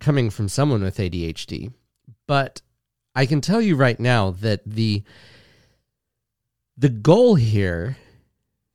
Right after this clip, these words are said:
is not just to focus, but to be in the moment, to focus on the things that will help you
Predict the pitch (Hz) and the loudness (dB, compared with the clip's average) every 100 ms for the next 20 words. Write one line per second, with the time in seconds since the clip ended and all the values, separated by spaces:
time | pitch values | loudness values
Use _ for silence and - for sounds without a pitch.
0 | _ _ _ _ - 135 170 233 220 220 | _ _ _ _ -10 -2 2 2 2 -4
1 | 202 - 139 - 156 160 - 71 - - | -2 -2 -2 0 0 0 -4 -10 -8 -10
2 | - - _ _ _ _ _ _ _ _ | -10 -14 _ _ _ _ _ _ _ _
3 | _ _ _ _ _ _ _ - 156 - | _ _ _ _ _ _ _ 0 0 0
4 | _ - 143 120 185 190 151 156 147 131 | _ -6 -4 0 2 0 0 0 2 0
5 | 113 113 110 87 67 - - _ _ _ | -2 0 -2 -4 -8 -16 -20 _ _ _
6 | _ _ _ _ _ _ _ _ _ _ | _ _ _ _ _ _ _ _ _ _
7 | _ _ _ - 127 - 180 180 151 - | _ _ _ -6 -6 0 0 2 -2 -4
8 | - 127 123 117 107 - - - _ _ | -4 -2 0 0 -2 -6 -16 -20 _ _
9 | _ _ _ _ _ _ - - _ _ | _ _ _ _ _ _ -20 -20 _ _
10 | _ _ 131 139 - 185 190 170 131 - | _ _ -4 -4 2 4 4 2 -2 -4
11 | 127 120 - 127 107 - - 170 165 - | -2 -2 0 0 0 -4 -6 -2 -2 -2
12 | 107 90 80 82 | -2 -2 -2 -6